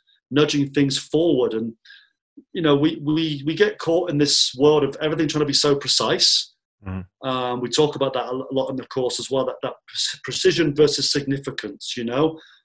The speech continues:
Speaker 1: It's okay to fail forward safely, you know, and change your mind. You know, it's, it's okay for it not to be exactly what's in the research. Um, I mean, Doctor S-, uh, you know, Sophia Nymphius makes a great point that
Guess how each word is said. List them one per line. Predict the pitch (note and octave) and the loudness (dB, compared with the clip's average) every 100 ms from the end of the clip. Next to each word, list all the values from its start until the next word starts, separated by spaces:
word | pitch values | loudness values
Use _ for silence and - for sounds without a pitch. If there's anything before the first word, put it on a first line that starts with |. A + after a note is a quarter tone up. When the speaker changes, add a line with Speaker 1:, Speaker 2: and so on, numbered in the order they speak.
| _ _ _ _ | _ _ _ _
Speaker 1:
It's | E3+ | 0
okay | G3 F3 G3 G3+ | 2 2 4 2
to | E3+ | 2
fail | - D#3+ D3+ | 0 2 2
forward | D3+ D3+ C#3+ C3+ | 2 4 4 4
safely, | - C3+ C3 - G#2+ G2 _ _ _ | 4 2 0 -4 -6 -8 _ _ _
you | C3+ | -4
know, | A#2 A#2 B2 | -2 0 -2
and | B2 A#2+ | -2 -6
change | - C#3+ C#3 | 2 4 4
your | B2+ | 2
mind. | C3 B2 A2+ - - _ _ _ _ | 0 0 -4 -12 -20 _ _ _ _
You | B2 | -4
know, | B2 B2 | -2 -2
it's, | D#3 D3 - | -6 -6 -4
it's | D#3+ D#3+ | -2 2
okay | E3 D3 - F3 F3 | 2 2 -2 2 2
for | E3+ - | 2 0
it | C#3+ D3 | -4 0
not | C#3+ C#3 - | -2 -2 -8
to | - | -4
be | C3+ C3 C3 - _ _ | 0 0 -2 -8 _ _
exactly | C#3 A2+ D#3 D3 C3+ | -8 0 -2 0 -6
what's | A#2+ - - | -4 -6 -4
in | B2+ | -2
the | A#2+ | 0
research. | A#2 C3 - A2+ G#2+ - - - _ _ _ _ - | 0 0 0 -2 -4 -6 -6 -8 _ _ _ _ -10
Um, | A#2 A#2 A#2 A2+ A2 A2 - | -8 -6 -6 -4 -4 -6 -10
I | B2 | -10
mean, | B2+ A#2 - | -10 -12 -4
Doctor | C3 - - | -4 -4 -4
S-, | B2 - - | -2 -4 -4
uh, | A#2+ A2+ A2 A2+ | -8 -6 -6 -8
you | B2+ | -8
know, | A2 | -2
Sophia | - B2 - C3 | -2 -2 -2 -2
Nymphius | C3 C3 B2+ A2+ | 0 -2 -4 -6
makes | A#2+ A#2+ - | -4 -6 -6
a | |
great | A2 C3 - - | -4 -4 -4 -8
point | B2+ C3+ A2 | -4 -4 -4
that | A#2 A2+ | -8 -8